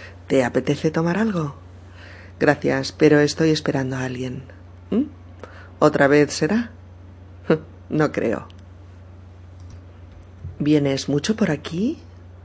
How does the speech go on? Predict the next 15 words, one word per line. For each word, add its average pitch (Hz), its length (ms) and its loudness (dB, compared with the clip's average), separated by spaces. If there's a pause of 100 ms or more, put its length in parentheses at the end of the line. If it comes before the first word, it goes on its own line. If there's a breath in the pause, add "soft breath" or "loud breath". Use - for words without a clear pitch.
(320)
No, 156 560 0 (340)
es 147 320 -2
la 156 160 4
primera 147 380 0
vez. 151 180 0 (1200 loud breath)
Soy 135 420 -2
Hugo. 131 420 -2 (280)
¿Cómo 175 200 4
estás? - 540 -6 (640)
Bien, 196 480 2 (100)
me 147 160 -2
llamo 165 360 2
Irene. 143 600 0
¿Qué 170 100 -2
tal? 139 360 -6